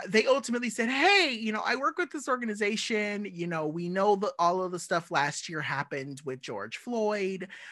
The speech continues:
Um, a lot of conversations needing to happen around race and, you know, and, and, and gender and perspectives on, you know, oppression, et cetera, et cetera. Could you come and talk with the folks that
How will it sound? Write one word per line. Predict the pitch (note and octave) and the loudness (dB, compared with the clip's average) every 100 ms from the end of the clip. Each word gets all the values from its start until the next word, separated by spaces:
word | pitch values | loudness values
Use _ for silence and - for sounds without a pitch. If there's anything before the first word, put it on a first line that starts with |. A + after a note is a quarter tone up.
| - - | -16 -4
Um, | C#3+ C3+ C3 B2+ | -2 0 -4 -6
a | D3 | -6
lot | D3 E3 | 0 0
of | E3 - | 0 -2
conversations | F3 D#3+ D3+ D#3+ D3 D#3 C3+ | -2 -2 -6 -6 -6 -10 -8
needing | D3 C#3+ D3+ | -8 -8 -10
to | C3+ | -8
happen | A#2+ C#3 C3+ C#3+ C3+ | -6 -6 -6 -8 -8
around | B2+ B2 A#2+ B2 | -8 -8 -8 -8
race | B2+ B2 - | -8 -10 -12
and, | A2+ A2+ A2 | -10 -10 -12
you | A#2+ B2 | -12 -10
know, | A2 G#2 G#2 | -10 -10 -10
and, | A#2+ - | -12 -12
and, | D3+ C3 | -12 -12
and | C3+ B2+ B2 B2 | -10 -10 -10 -10
gender | B2+ F3 F3+ D#3 D#3 | -2 -2 2 0 0
and | C#3+ C#3 | -2 -8
perspectives | C#3 - C3+ - A#2+ A#2+ | -12 -6 -8 -6 -10 -8
on, | B2 A#2+ A#2+ A#2 - - - | -10 -8 -10 -12 -18 -20 -12
you | C#3 | -10
know, | C3 B2 A#2+ G#2 B2 | -8 -8 -10 -10 -10
oppression, | - B3 - G#3+ D3+ | 2 2 2 -2 -4
et | - | -2
cetera, | E3 D3+ | 0 0
et | B2+ | -4
cetera. | - D#3+ D3 C#3+ C#3 - - _ _ - | -4 -2 -2 -4 -6 -12 -20 _ _ 2
Could | C#4 G3 | 2 4
you | G#3+ G3 | 0 0
come | - F#3+ F3 | 2 2 2
and | - D#3 D#3 | -4 -6 -6
talk | - E3 - | 0 0 0
with | D#3+ - | -8 -8
the | C#3 | -8
folks | - C#3+ - - | -4 -6 -6 -4
that | C3+ | -4